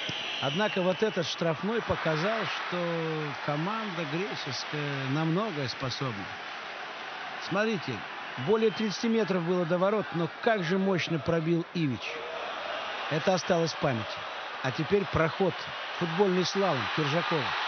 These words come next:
И будь в последний момент Александр поточнее, может быть, надо было пробить низом или в угол. Но это очень сложно. Посмотрите, он одного обыгрывает, второго, третьего.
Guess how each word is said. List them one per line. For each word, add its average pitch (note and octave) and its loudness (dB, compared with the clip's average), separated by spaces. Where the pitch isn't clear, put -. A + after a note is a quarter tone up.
И E3 2
будь F3+ 2
в - -2
последний F3+ 2
момент F#3 2
Александр D#3+ 0
поточнее, E3 0
может E3+ -2
быть, F3 -2
надо F3 2
было F3 0
пробить E3 0
низом D3+ 0
или D3 2
в D3 0
угол. D3 0
Но F3 2
это G#3+ 2
очень G#3+ 0
сложно. G#3 0
Посмотрите, D3+ -2
он F3 0
одного G3 2
обыгрывает, B2 -2
второго, G3+ 2
третьего. F3+ 0